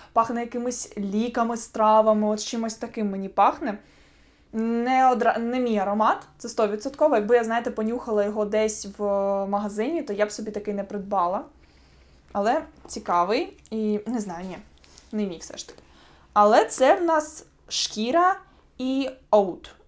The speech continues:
Що таке оут? Лі-, ут, я не знаю. Так, наступний номер. Інший відтінок. Ой, цей пахне приємно.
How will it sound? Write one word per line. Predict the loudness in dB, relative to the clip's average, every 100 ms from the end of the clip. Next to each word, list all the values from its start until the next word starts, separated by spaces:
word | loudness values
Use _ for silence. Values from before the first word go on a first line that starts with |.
| _
Що | -6 -4
таке | -2 -4 0
оут? | 2 4 2 -4 -14 _ -8
Лі-, | -6 -2
ут, | -2 -2 -6 -12
я | -6 -4
не | -4
знаю. | -4 -2 -2 -4 -4
Так, | -8 -4
наступний | -4 0 -2 -2
номер. | -2 0 0 -4 -6 -20 _ _ -20 -20 _ -20 -20 _ _ _ -10
Інший | -8 -6 -8 -10 -10
відтінок. | -12 -8 -8 -8 -12 -20 -20 -20 _ _ _ _ -2
Ой, | 2 2 2 -12 _ -20 -20 _ _ _ _
цей | -2 4
пахне | 4 4 -2
приємно. | -2 -2 -2 -4 -6 -6 -10